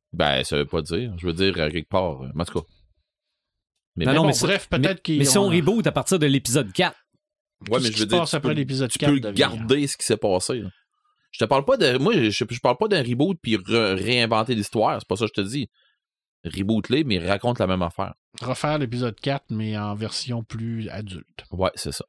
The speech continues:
Speaker 2: OK.
Speaker 1: C'est ce que, moi, ça, c'est correct.
Speaker 3: Moi, je pense qu'on
Speaker 1: Sinon,
Speaker 3: est rendu
Speaker 2: Parce que Star Wars, c'est pour les adultes.
Speaker 1: Sinon,
Speaker 3: Maintenant, oui.
Speaker 2: Ah,
Speaker 1: mais
Speaker 2: oui,
Speaker 1: c'est ça.
Speaker 2: oui, c'est vrai.
Speaker 1: Parce
Speaker 2: T'as
Speaker 1: que
Speaker 2: raison.
Speaker 1: selon moi, sinon, fais pas un épisode quatre si c'était pour tout changer.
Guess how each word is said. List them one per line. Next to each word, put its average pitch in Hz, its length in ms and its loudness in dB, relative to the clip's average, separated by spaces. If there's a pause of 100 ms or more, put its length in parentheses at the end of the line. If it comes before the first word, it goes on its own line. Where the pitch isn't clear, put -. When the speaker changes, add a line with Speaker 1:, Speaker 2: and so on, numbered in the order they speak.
(520)
Speaker 2:
OK. 120 180 -2 (680)
Speaker 1:
C'est 87 120 -4
ce - 100 -4
que, 110 80 -4
moi, 120 340 4 (220)
ça, - 240 2
c'est 110 140 0
correct. 98 360 2 (140)
Speaker 3:
Moi, 117 140 -8
je - 60 -6
pense 131 260 0
qu'on 127 80 2
Speaker 1:
Sinon, 139 120 6
Speaker 3:
est 151 100 6
rendu 107 160 -2
Speaker 2:
Parce 143 200 0
que 170 120 2
Star 139 320 4
Wars, 165 260 4
c'est - 140 2
pour 143 120 2
les 127 120 4
adultes. 127 420 2
Speaker 1:
Sinon, 135 480 4
Speaker 3:
Maintenant, 202 340 0
oui. 165 220 -2 (180)
Speaker 2:
Ah, 143 200 4
Speaker 1:
mais 113 140 4
Speaker 2:
oui, 123 60 0
Speaker 1:
c'est 139 120 4
ça. 131 160 4 (140)
Speaker 2:
oui, 160 360 2
c'est 185 180 2
vrai. 143 180 2 (140)
Speaker 1:
Parce 147 140 4
Speaker 2:
T'as 156 60 4
Speaker 1:
que 151 60 6
Speaker 2:
raison. 139 100 4
Speaker 1:
selon 156 260 6
moi, 165 200 4
sinon, 170 400 2 (420)
fais 127 100 4
pas 156 160 2
un 139 40 4
épisode 117 440 2
quatre 139 220 2
si - 100 -4
c'était - 160 0
pour 113 160 0
tout 110 120 2
changer. 80 360 -2